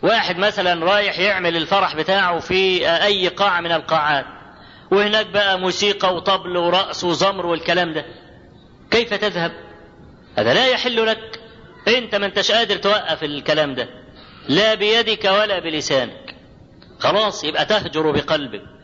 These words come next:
ومن تمام الهجر بالقلب ألا توجد في الموضع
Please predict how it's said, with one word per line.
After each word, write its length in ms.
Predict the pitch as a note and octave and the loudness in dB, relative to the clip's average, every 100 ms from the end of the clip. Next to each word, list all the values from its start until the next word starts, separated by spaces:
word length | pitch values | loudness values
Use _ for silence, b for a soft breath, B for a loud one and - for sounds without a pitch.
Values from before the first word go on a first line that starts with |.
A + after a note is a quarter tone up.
| - C#3 | -4 0
ومن 300 | F3+ F#3 - | 0 0 0
تمام 360 | F3 B3+ C#4 | 2 2 2
الهجر 420 | A#3+ A3 A3+ G#3 | 0 0 0 0
بالقلب 560 | G3+ F#3 G3 G3 G3 G#3 B B - | 0 0 0 0 -2 -8 B B 0
ألا 460 | A3+ G#3 G3 F#3 | 0 0 0 0
توجد 520 | E3+ A#3 B3 G3 F#3+ F3+ | 0 0 0 2 0 0
في 120 | F3 | 0
الموضع 600 | E3+ F3+ G3+ G#3 A3 | 0 2 2 2 0